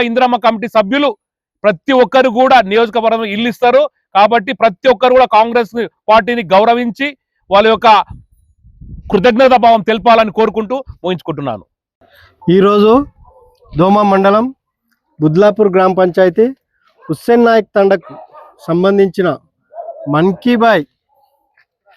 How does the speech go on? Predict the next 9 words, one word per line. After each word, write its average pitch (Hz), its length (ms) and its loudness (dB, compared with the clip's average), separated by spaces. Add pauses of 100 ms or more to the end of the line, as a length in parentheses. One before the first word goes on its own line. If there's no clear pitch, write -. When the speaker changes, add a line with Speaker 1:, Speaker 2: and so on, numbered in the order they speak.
Speaker 2:
వాళ్ళ 180 260 0 (800)
ఇందిరమ్మ 220 460 2 (140)
ఇల్లు 208 180 0 (840)
ముహూర్త 208 280 -2 (120)
కార్యక్రమానికి 202 720 -2 (1700)
మండల 185 260 2 (100)
పుర 196 120 -2 (100)
ప్రముఖులు, 202 460 -4 (640)
తండా 180 220 0